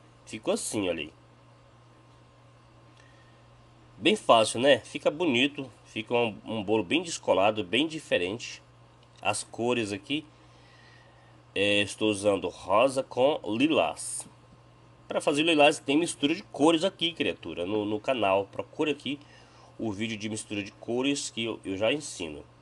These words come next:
tá? Olha, eu fiz apenas assim, ó, com a minha canetinha. Essa canetinha também tem aqui no canal, tá?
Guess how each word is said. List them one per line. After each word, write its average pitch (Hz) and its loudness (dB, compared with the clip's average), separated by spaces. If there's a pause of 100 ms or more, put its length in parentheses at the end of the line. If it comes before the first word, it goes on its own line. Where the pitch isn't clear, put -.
(120)
tá? 98 -2 (680)
Olha, 87 -2
eu 87 -4
fiz 113 0
apenas 147 0
assim, 139 -2
ó, 73 -10 (180)
com - -8
a 87 -2
minha 95 -4
canetinha. 95 -8 (420)
Essa - 0
canetinha 120 -4
também 123 0
tem 107 -2
aqui 101 -10
no 90 -6
canal, 98 0 (1400)
tá? 95 2